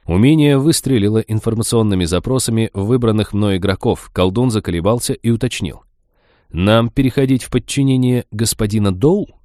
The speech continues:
«Для этого вас сюда и позвали», отчеканила леди Вьюга.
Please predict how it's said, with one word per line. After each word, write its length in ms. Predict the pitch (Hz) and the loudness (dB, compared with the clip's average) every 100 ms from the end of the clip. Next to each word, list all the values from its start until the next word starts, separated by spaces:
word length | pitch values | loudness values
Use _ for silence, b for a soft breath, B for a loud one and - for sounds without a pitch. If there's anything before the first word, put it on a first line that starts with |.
| _ _ _ - | _ _ _ -6
«Для 260 | 120 151 | 2 4
этого 300 | 156 165 196 | 4 2 0
вас 160 | 160 156 | 0 -2
сюда 320 | - 131 113 | -2 -2 0
и 180 | 113 - | -2 -6
позвали», 640 | - 131 95 98 82 76 - _ | -4 -4 0 2 2 -2 -10 _
отчеканила 680 | 92 - 101 117 120 107 | -10 -8 -4 -2 0 0
леди 280 | 87 87 85 | 0 0 -2
Вьюга. 360 | 78 71 69 | -6 -10 -14